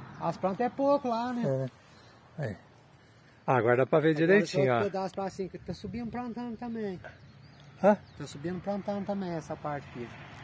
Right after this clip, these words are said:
Speaker 2: Isso aqui, agora você falou, você pretende arborizar mesmo com f-, árvore frutífera aqui, tudo?
Speaker 1: E, ó,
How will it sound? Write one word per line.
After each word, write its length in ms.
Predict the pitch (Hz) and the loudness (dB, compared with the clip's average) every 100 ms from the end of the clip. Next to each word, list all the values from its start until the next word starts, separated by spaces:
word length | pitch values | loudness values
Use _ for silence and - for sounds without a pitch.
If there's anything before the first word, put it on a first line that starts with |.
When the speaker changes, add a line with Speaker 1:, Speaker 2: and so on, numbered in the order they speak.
| - - - - - - - - - - | -14 -14 -14 -14 -14 -14 -12 -14 -12 -4
Speaker 2:
Isso 120 | 175 | 4
aqui, 140 | 220 | 8
agora 180 | 220 240 | 10 10
você 120 | 277 | 8
falou, 200 | - 202 | 8 8
você 120 | 175 202 | 8 6
pretende 400 | 226 233 247 226 | 6 6 8 8
arborizar 520 | 196 240 214 160 226 | 8 6 8 12 12
mesmo 200 | 202 220 | 12 8
com 160 | 220 196 | 6 4
f-, 380 | - - - - - | 2 -8 -14 -2 6
árvore 220 | 170 160 | 6 6
frutífera 540 | 180 151 170 156 - | 0 0 -2 0 0
aqui, 160 | 131 147 | 0 -2
tudo? 260 | - 190 170 | 4 4 6
Speaker 1:
E, 180 | 180 | 4
ó, 140 | 180 | 2